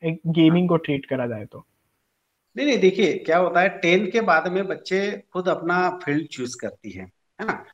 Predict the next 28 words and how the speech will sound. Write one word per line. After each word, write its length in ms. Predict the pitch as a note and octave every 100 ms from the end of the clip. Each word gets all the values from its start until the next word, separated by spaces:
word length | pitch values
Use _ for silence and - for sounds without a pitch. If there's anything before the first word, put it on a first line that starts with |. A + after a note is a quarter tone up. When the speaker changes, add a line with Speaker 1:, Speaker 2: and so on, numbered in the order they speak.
| -
Speaker 2:
उसके 220 | B2 G#3
बाद 220 | F3+ F3
में 80 | F#3+
उनके 180 | F3+ D3
पास 220 | E3+ E3
में 100 | F#3
बहुत 200 | D3 C3
से 60 | F3+
option 340 | C#3 A#2 D#3+
रहते 300 | C3 A#2 A#2+
हैं 120 | A2+ A#2
कि 120 | C3+
हमको 160 | C3
कौन 200 | C3 -
से 140 | B2 D3
फील्ड 300 | D3 C3 C3
में 80 | C3
जाना 340 | B2 A#2+ B2
है, 80 | B2
क्या 200 | B2 B2+
करना 320 | B2+ A#2+ A#2+
है। 260 | A2 B2 - _ - - C3+
और 360 | D#3+ G3 - C3+
ये 200 | A2+ F3
जो 160 | A3 A#3+
चीजें 320 | - G#3 A3
हैं, 420 | G3+ G#3+ A3 A3
अ, 360 | - C#3 C#3